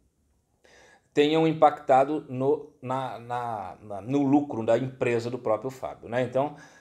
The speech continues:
é, se, obviamente que a investigação vai, vai ter de abrir o sigilo bancário, eh, das, da empresa, fiscal da empresa, e verificar se ele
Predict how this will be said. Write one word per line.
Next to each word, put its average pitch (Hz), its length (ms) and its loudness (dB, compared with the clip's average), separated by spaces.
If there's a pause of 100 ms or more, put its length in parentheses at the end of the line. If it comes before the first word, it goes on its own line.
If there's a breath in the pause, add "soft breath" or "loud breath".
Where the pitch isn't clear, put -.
(160 loud breath)
é, 104 220 2
se, - 540 -4 (300)
obviamente 110 420 -2
que 117 60 -6
a - 20 -2
investigação 113 520 -4
vai, 131 180 2
vai 110 300 -2 (320)
ter 110 120 -2
de 110 140 -2
abrir 113 500 0
o 101 80 -12
sigilo 107 420 -6
bancário, 110 680 0 (340 loud breath)
eh, 95 160 -2
das, 104 260 -6
da 101 140 -2
empresa, 110 520 -4
fiscal 104 440 -2
da 107 80 -2
empresa, 123 600 -2 (260 loud breath)
e 120 100 -6
verificar 135 540 0
se - 220 -6
ele 131 400 -4